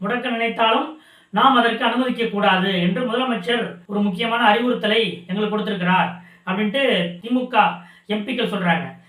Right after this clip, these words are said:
இதுக்கு பின்னாடி காங்கிரஸ் கட்சி மீது மு-, முதலமைச்சருக்கு இருக்கிற ஒரு கசப்பு, கடந்த கால சில காங்கிரஸ் எம் பிக்கள் தி மு க காங்கிரஸ் கூட்டணி பற்றி பேசி வருகிற இந்த சூழ்நிலையில் காங்கிரஸ் கட்சி மீது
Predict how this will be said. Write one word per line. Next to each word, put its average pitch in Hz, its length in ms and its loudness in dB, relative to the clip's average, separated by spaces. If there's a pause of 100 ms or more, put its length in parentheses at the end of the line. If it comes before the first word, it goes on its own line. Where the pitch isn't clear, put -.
(200)
இதுக்கு 247 380 -6
பின்னாடி 285 540 -2
காங்கிரஸ் 311 500 0
கட்சி 254 260 -4
மீது 247 640 -4 (300)
மு-, 208 160 -2
முதலமைச்சருக்கு 233 920 -2 (180)
இருக்கிற 240 400 2
ஒரு 233 180 2
கசப்பு, 226 640 -4 (240)
கடந்த 233 260 -4
கால 240 500 0 (120)
சில 214 180 -2
காங்கிரஸ் 233 440 2 (280)
எம் 214 180 -6
பிக்கள் 208 420 -2
தி 247 120 -4
மு 262 140 -2
க 233 140 -2
காங்கிரஸ் 220 500 -4 (240)
கூட்டணி 240 300 -2
பற்றி 220 280 -4
பேசி 226 240 0
வருகிற 196 500 -4 (180)
இந்த 190 560 0
சூழ்நிலையில் 214 840 -4 (320)
காங்கிரஸ் 285 440 2
கட்சி 233 240 -2
மீது 220 540 0